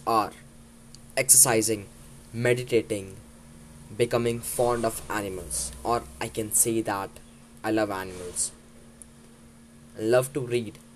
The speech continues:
and understand the process of living beings, especially animals. So, my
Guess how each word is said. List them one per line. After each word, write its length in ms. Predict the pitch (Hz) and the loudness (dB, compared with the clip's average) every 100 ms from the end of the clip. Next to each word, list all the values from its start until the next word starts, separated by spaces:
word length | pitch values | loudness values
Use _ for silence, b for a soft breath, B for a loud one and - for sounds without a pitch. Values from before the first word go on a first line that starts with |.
| 120 | -8
and 160 | 120 | -2
understand 760 | 123 123 120 - 127 117 110 95 - - - - - - | -2 0 2 2 4 2 0 -4 -16 -20 -20 -20 -20 -4
the 120 | 120 | -2
process 480 | 113 120 117 127 - | 2 2 2 2 2
of 220 | 120 - | 0 0
living 380 | 113 110 117 120 | 2 2 2 -4
beings, 440 | 110 107 101 - - | -2 -2 -2 -4 0
especially 720 | - - 127 123 - 120 - | 2 4 6 6 4 0 -2
animals. 680 | 85 104 104 95 92 - - - - - - - - - - - B B - | -4 -4 -4 -4 -2 0 0 -6 -20 -20 -20 -20 -20 -20 -20 -20 B B -2
So, 220 | - 123 - - - | 2 2 0 -12 -6
my 220 | 113 117 | 0 0